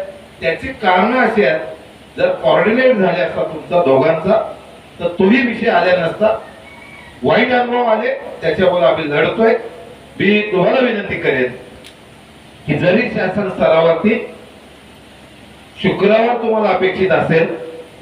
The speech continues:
तरी ती बैठक सोमवारी कशी होईल, मंगळवारी कशी होईल, या प्रयत्नात तुम्ही असणं गरजेचं आहे. त्याचं कारण,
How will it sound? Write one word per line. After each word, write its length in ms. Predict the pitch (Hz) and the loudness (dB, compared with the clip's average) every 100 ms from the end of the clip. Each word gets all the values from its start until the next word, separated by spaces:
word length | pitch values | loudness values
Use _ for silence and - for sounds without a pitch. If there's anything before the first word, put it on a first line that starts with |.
| - - - | -20 -20 -8
तरी 180 | 143 147 | -2 -2
ती 180 | 147 175 | 0 0
बैठक 440 | 151 143 175 180 - - - - - - - - - - - - | 0 2 0 0 -6 -12 -20 -20 -20 -20 -20 -20 -20 -20 -16 -2
सोमवारी 460 | - - 220 254 247 | 2 4 4 2 2
कशी 300 | 226 190 160 | 0 0 0
होईल, 200 | 135 135 | -2 -2
मंगळवारी 520 | 135 147 190 202 190 | -6 0 2 2 0
कशी 320 | 165 - 147 | 0 -2 2
होईल, 260 | 127 123 123 | 2 4 0
या 100 | 127 | 0
प्रयत्नात 360 | 127 123 127 | -2 -4 -8
तुम्ही 360 | 127 131 135 135 - - - - - - | -8 -6 -6 -8 -14 -20 -20 -20 -20 -8
असणं 320 | - 220 202 196 | -2 0 2 0
गरजेचं 380 | 175 151 160 | 0 -2 -4
आहे. 100 | 156 | -6
त्याचं 200 | - - | -6 -6
कारण, 340 | - 143 156 | -2 0 2